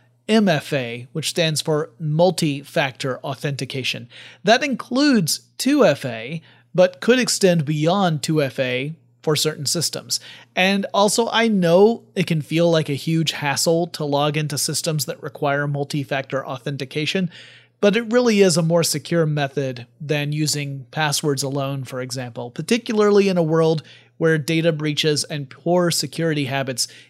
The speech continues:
can lead to someone gaining unauthorized access to a computer or network. Next, we have ansi.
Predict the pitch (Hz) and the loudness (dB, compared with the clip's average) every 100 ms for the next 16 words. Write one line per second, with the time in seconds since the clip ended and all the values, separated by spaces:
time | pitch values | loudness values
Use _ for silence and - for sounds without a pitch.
0 | - 190 190 233 196 160 185 180 160 156 | -2 0 2 2 0 0 0 2 0 0
1 | 160 156 160 151 147 143 151 143 135 139 | -2 -2 -4 -4 -2 -2 -2 -2 -2 -2
2 | 127 - 131 123 - 143 123 131 123 143 | -2 -2 -2 -4 -6 -6 -8 -10 -10 -6
3 | 131 123 151 127 131 - 101 - - _ | -6 -6 -8 -8 -8 -10 -14 -16 -20 _
4 | _ _ _ _ _ _ _ _ 139 160 | _ _ _ _ _ _ _ _ -6 -2
5 | 214 151 - - - - - _ 160 180 | 0 0 -2 -6 -8 -20 -20 _ 2 4
6 | 175 - _ _ _ 202 233 226 - 160 | 4 0 _ _ _ 2 4 4 2 -2
7 | 123 113 | -4 -6